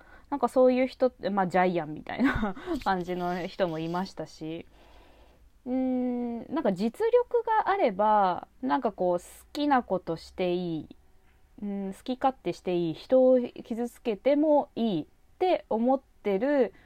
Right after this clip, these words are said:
うーん、人と、人が結構多いんじゃないのかなって、その好き勝手やるっていうのが、多少モラルから外れた、うん、倫-、倫理観のないことだったりしても、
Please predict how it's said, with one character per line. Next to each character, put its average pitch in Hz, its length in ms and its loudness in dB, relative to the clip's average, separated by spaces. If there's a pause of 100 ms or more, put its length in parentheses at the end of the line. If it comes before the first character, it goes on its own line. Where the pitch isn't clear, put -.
(260)
う 247 40 -6
ー 233 640 -4
ん、 233 40 -8
人 - 260 -2
と、 285 480 2 (400)
人 254 240 -4
が 190 220 -2
結 - 200 -6
構 175 200 -4
多 269 100 2
い 262 60 2
ん 214 60 -4
じ 190 60 -4
ゃ 170 60 -2
な 175 120 -6
い 160 60 -6
の 156 80 -10
か 170 140 -4
な 170 140 -2
っ 165 60 -8
て、 - 220 -20
そ 214 160 -6
の 180 360 -6
好 - 80 -20
き 233 120 -10
勝 262 160 -4
手 202 80 -6
や 208 80 -2
る 254 60 0
っ 247 40 0
て 262 80 2
い 247 40 4
う - 20 2
の 214 60 -4
が、 196 160 2 (340)
多 294 140 0
少 311 640 4
モ 240 240 4
ラ 247 160 6
ル 170 680 0
か 180 120 -4
ら 170 120 0
外 185 280 -2
れ 196 160 -2
た、 190 500 2 (120)
う - 60 -10
ん、 185 540 -6
倫-、 233 540 0
倫 220 160 -4
理 226 80 -6
観 196 180 0
の 165 100 -4
な 185 200 -2
い 175 40 -4
こ 165 140 -8
と 160 140 -8
だ 160 80 -8
っ 156 120 -10
た - 140 -10
り 165 80 -10
し - 80 -16
て 277 160 2
も、 240 220 0